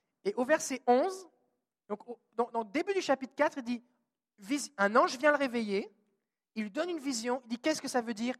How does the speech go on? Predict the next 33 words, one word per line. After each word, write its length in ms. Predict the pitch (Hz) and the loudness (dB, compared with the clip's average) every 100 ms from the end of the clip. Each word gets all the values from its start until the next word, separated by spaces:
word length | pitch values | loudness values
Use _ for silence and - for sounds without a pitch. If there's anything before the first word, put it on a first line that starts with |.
| - | -6
Il 120 | 226 | -2
lui 80 | 208 | -2
explique. 500 | - - 170 _ _ _ _ _ _ _ _ _ _ - | -4 -12 -20 _ _ _ _ _ _ _ _ _ _ -4
Au 80 | |
verset 460 | 196 320 - - 262 | 2 2 2 -2 0
onze 320 | 262 247 302 285 | 2 4 2 -4
du 100 | 269 | 0
chapitre, 380 | 240 233 302 | 2 2 -2
c'est 100 | - | -4
la 120 | 185 170 | -2 -2
fin 140 | 233 | -4
du 80 | 247 | -4
chapitre, 460 | 202 185 233 - _ | -4 -4 -8 -12 _
il 80 | 202 | 0
va 80 | 196 | 0
dire, 280 | 185 254 - _ _ _ _ _ | 0 -8 -10 _ _ _ _ _
Je 100 | - | -2
lui 120 | 262 311 | 0 2
demandai, « 320 | 302 285 339 | 2 2 0
Que 180 | 339 370 | -4 -6
sont 220 | - 370 | -2 -2
ces 160 | - 233 | -2 -2
deux 320 | 220 330 269 | 0 0 0
oliviers 380 | 254 240 254 311 | -2 -2 -2 -2
à 80 | 214 | -2
la 120 | 196 | -2
droite 340 | 185 214 302 | -2 0 0
du 100 | 214 | -2
porte-lampe 580 | 220 254 - 233 240 269 - | -2 -2 -2 -2 0 0 -2
et 80 | |
à 60 | 214 | -4
sa 180 | 214 208 | -4 -2
gauche ? » 500 | 208 247 - - | 0 -2 -6 -14